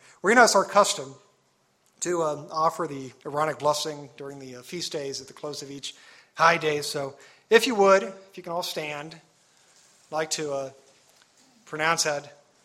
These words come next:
blessing upon you today. Yahweh Rekeka, Yahweh, Vayishmereka,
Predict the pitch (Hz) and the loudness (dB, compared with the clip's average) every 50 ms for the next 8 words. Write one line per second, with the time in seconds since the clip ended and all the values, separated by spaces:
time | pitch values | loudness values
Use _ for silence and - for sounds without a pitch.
0 | _ _ _ - 143 156 180 196 190 190 180 165 156 147 - - 165 160 156 156 | _ _ _ -6 2 6 6 6 6 6 2 -2 -4 -4 -2 -2 -2 -2 -2 -2
1 | 151 156 165 165 160 156 147 139 - - _ _ _ _ _ _ _ _ _ _ | -4 -4 -4 -2 -4 -4 -6 -8 -14 -20 _ _ _ _ _ _ _ _ _ _
2 | _ _ _ _ _ - - 139 156 160 147 123 117 - - - - _ _ _ | _ _ _ _ _ -14 -4 2 2 2 2 2 -2 -8 -16 -20 -20 _ _ _
3 | _ _ _ _ _ _ _ _ _ _ _ _ _ _ _ _ _ _ _ _ | _ _ _ _ _ _ _ _ _ _ _ _ _ _ _ _ _ _ _ _
4 | _ _ _ _ _ _ _ _ _ _ _ _ _ _ _ _ _ _ _ _ | _ _ _ _ _ _ _ _ _ _ _ _ _ _ _ _ _ _ _ _
5 | _ _ _ _ _ _ _ _ _ _ _ _ _ _ _ _ _ _ _ _ | _ _ _ _ _ _ _ _ _ _ _ _ _ _ _ _ _ _ _ _
6 | - 147 147 151 151 165 165 170 160 147 143 - 170 165 160 175 175 170 170 - | -8 -4 -2 0 0 2 0 0 -2 -4 -4 -4 -6 -4 -2 -2 -4 -4 -6 -8
7 | - 151 143 135 131 127 139 143 147 147 143 143 - _ _ _ _ _ _ _ | -12 -8 -6 -6 -4 -4 -6 -6 -8 -8 -12 -14 -20 _ _ _ _ _ _ _
8 | _ _ _ _ _ _ _ _ _ _ _ _ _ _ _ _ _ - 131 131 | _ _ _ _ _ _ _ _ _ _ _ _ _ _ _ _ _ -12 -6 -4
9 | 147 160 160 - - 147 139 135 147 156 - - 147 143 | -2 -2 -2 -2 -4 -6 -6 -4 -4 -4 -4 -6 -8 -12